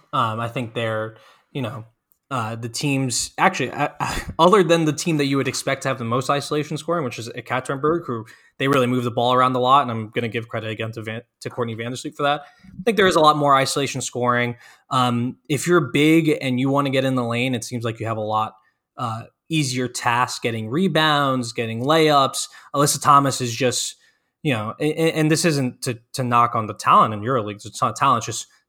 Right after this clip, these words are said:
they're not as big as her. And, and no one can, not, there's not many people in the W N B A who can get in front of her, and there's even less in EuroLeague. Um, so, for example, she's having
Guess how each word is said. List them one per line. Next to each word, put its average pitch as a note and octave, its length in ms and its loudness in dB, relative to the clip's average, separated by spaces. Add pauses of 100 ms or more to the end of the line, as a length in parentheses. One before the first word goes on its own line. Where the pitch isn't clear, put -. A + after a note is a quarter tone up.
(100)
they're C3+ 100 0
not F3+ 180 4
as G#2+ 160 -2
big C#3+ 260 0
as G#2 160 -4
her. A2 220 -12 (240)
And, B2 160 -4
and C3 260 -2
no D#3 140 6
one E3+ 160 4
can, C#3+ 240 -4
not, D#3 320 0
there's F3+ 120 4
not G#3 120 6
many F#3+ 120 2
people F3 200 0
in D3 40 0
the C3+ 60 -2
W D3+ 320 2
N F3 80 0
B F3 60 2
A F3 80 4
who F3+ 80 4
can F3 80 -2
get F3+ 120 2
in F3 60 0
front F#3+ 180 4
of F#3+ 60 2
her, G3 180 -2 (200)
and C#3 100 -4
there's C3 140 0
even B2 180 -2
less C3 300 0
in A#2 100 -6
EuroLeague. C3 520 2 (480)
Um, A2 440 -2 (100)
so, C3+ 200 0
for D3+ 180 2
example, C3+ 340 -2
she's F#3 380 -2
having A2 440 -4